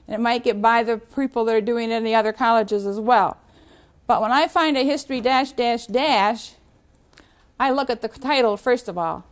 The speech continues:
That sounds like it should be cultural, I think. And if I think it should be cultural, if I think maybe it should be cultural and global,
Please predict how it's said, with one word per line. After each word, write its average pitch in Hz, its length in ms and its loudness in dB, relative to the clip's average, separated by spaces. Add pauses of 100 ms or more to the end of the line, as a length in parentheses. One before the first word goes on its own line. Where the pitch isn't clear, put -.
(680)
That 359 180 -6
sounds 294 300 0
like 254 200 -2
it 220 120 -4
should 247 260 -8
be 220 120 -4
cultural, 285 560 -6
I 170 180 -8
think. 208 340 -10 (960)
And 226 80 -8
if 240 100 -6
I 254 120 0
think 339 260 -8
it 269 100 -6
should 247 160 -6
be 220 120 -6
cultural, 214 420 -6
if 247 80 -8
I 233 80 -2
think 254 220 -4
maybe 220 260 0
it 208 80 -2
should 226 140 -2
be 208 100 -2
cultural 196 460 -6
and 175 80 -10
global, 190 520 -2